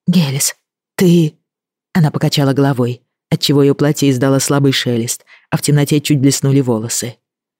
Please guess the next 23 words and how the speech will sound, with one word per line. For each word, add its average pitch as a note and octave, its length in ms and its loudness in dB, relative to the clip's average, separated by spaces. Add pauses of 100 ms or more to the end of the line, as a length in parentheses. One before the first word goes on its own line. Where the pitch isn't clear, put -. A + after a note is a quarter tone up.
(340)
«Я G4+ 160 4
хотела», F3 520 -2 (280)
промолвила C3 520 2
она. B2+ 320 -2 (500)
«Но E4+ 160 2
Господь G3+ 380 0
уберег F3+ 400 2
меня E3+ 180 4
от F3 140 -2
этого. E3+ 400 -2 (500)
Я F4 220 4
восприняла G3 480 0
это F3+ 160 -2
как E3+ 200 -2
знак. D#3+ 460 -2 (540)
И C4+ 100 2
все - 160 0
могло G#3 240 2
бы F#3+ 140 4
выйти F#3+ 260 2
как - 280 -4
нельзя F3+ 320 2
лучше, F3 380 0